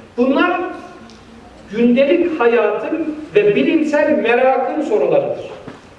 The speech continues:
Şimdi Kur'an-ı Kerim'e baktığınızda gök ve yer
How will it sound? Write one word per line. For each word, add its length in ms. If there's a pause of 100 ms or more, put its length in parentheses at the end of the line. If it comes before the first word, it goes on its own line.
(760)
Şimdi 720 (500)
Kur'an-ı 340
Kerim'e 340
baktığınızda 920 (560)
gök 480
ve 220 (140)
yer 320